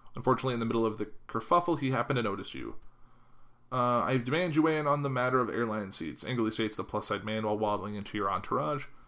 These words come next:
"Here's some food for the thought. Studies have shown genetics play an oversized role in a person's weight. Disability law needs to be expanded to acknowledge this. I may have some love handles, but I'm still just one person. I should have to pay for two seats." Although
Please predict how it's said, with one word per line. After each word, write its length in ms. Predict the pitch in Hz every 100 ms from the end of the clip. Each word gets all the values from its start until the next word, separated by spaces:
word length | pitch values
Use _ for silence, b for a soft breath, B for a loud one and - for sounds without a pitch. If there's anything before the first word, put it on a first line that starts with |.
| b b b
"Here's 180 | 165 170
some 100 | 147
food 240 | 143 135
for 140 | - 131
the 100 | 127
thought. 460 | - 90 82 - -
Studies 360 | - 156 160 160
have 120 | 143
shown 180 | 127 123
genetics 300 | 113 107 -
play 320 | 110 107 - - - - - -
an 160 | 101 -
oversized 840 | 143 147 147 - 123 120 110 -
role 220 | 107 104
in 60 | 104
a 40 |
person's 320 | - 95 101
weight. 260 | 113 127 95
Disability 400 | 101 - 127 120
law 240 | 117 117
needs 400 | 113 113 113 110
to 100 | -
be 160 | 104 101
expanded 360 | 101 - 131 120
to 60 |
acknowledge 360 | 117 110 107 -
this. 220 | 131 120
I 60 | 113
may 120 | 113
have 180 | 104 -
some 160 | 117
love 200 | 127 135
handles, 240 | 139 127 120
but 80 |
I'm 100 | 107
still 200 | - 139 120 -
just 300 | 117 117 104
one 180 | 104
person. 320 | 101 135 135 120
I 60 |
should 160 | - 113
have 120 | 110
to 60 | -
pay 240 | - 107
for 200 | - 104
two 280 | 117 - 92
seats." 520 | - 175 139 - - B B B B B B B B B B B
Although 200 | 139